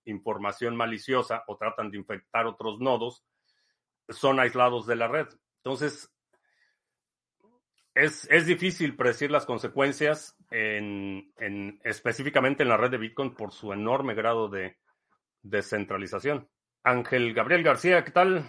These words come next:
Aquí seguimos los queretanos. <laughs>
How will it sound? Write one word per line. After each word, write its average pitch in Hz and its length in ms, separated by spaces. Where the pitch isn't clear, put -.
Aquí 120 220
seguimos 139 680
los 123 320
queretanos. 143 800
<laughs> 113 340